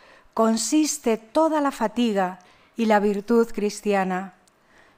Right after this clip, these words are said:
Dios, por amor al hombre, se deja ver. Los hombres, pues, verán a Dios y vivirán". De la mano de von Balthasar fui acercándome a Ireneo.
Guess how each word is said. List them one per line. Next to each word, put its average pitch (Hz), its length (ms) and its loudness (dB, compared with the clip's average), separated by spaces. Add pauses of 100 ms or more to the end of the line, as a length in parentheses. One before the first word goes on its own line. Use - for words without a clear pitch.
(120)
Dios, 202 720 0
por 214 160 -2
amor 220 320 4
al 208 160 4
hombre, 208 500 0 (380)
se - 340 -2
deja 226 380 0
ver. 196 400 -2 (500)
Los 202 340 0
hombres, 302 440 4
pues, 190 500 -4 (220)
verán 214 340 2
a 262 80 4
Dios 226 600 -2
y 214 100 -4
vivirán". 180 640 -6 (840)
De 208 120 0
la 226 120 6
mano 262 240 8
de 269 100 4
von 262 300 4
Balthasar 277 600 4
fui 240 240 0
acercándome 214 760 0
a 185 80 -2
Ireneo. 185 520 -4